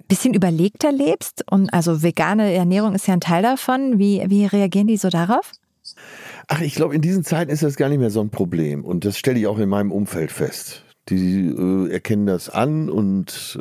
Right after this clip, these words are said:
Speaker 2: äh, viele sagen, "Ich versuch's auch mal, gute Idee." Du sitzt im Restaurant und sagst, "Ach, guck mal hier, die haben ja vegane, veganen Auflauf oder <laughs> vielleicht sogar veganen Hackbraten."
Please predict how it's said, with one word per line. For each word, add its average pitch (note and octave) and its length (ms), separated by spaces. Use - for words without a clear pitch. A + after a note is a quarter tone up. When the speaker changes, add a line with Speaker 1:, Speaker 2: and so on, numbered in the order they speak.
Speaker 2:
äh, - 200
viele A2 340
sagen, F#2+ 260
"Ich F#2 100
versuch's F2 360
auch A#2 200
mal, A2 360
gute G2+ 240
Idee." G2+ 480
Du F#2 80
sitzt G2+ 240
im G2+ 100
Restaurant G2+ 540
und G#2 100
sagst, - 280
"Ach, - 180
guck - 140
mal D#2 120
hier, D#2+ 280
die D#2+ 100
haben F2 120
ja D#2+ 340
vegane, E2 720
veganen E2 380
Auflauf D#2+ 560
oder D#2 320
<laughs> - 180
vielleicht C#3 420
sogar A#2 320
veganen F#2+ 380
Hackbraten." F2 640